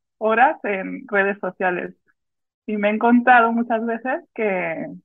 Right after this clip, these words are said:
que si me voy a algún lugar el fin de semana o una semana, no tengo ganas de meterme a Instagram y, y el pasarme otras cinco horas en redes sociales, como alargar mi horario laboral,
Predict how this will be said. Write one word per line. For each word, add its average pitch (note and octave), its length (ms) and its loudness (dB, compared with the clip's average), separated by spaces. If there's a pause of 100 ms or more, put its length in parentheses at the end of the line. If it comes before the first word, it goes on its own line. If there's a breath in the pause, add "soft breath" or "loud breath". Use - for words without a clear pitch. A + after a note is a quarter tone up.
(640)
que F#3+ 180 -4
si G3 100 -2
me F#3 120 0
voy F#3 160 4
a G#3 60 8
algún A#3+ 220 4
lugar A3+ 600 4
el G3+ 120 -18
fin G3+ 140 -10
de G#3 140 -6
semana G#3+ 460 -2
o E3+ 100 -10
una G3 200 -10
semana, G3+ 540 -2 (520)
no A#3 240 -2
tengo G3 300 -4
ganas D#3+ 420 -6
de F3 120 -10
meterme F3 400 -4
a E3+ 120 -2
Instagram E3 680 -2 (280)
y, D#3 1080 -10 (340)
y G#3 180 4
el F3 160 2
pasarme F3+ 380 2
otras F3 340 0 (200)
cinco F3+ 280 0
horas D#3+ 340 2
en E3 120 -8
redes D#3+ 260 -2
sociales, E3 500 -4 (360)
como E3+ 600 0
alargar F3+ 500 4
mi F3+ 340 -6
horario F3+ 480 2
laboral, E3+ 560 4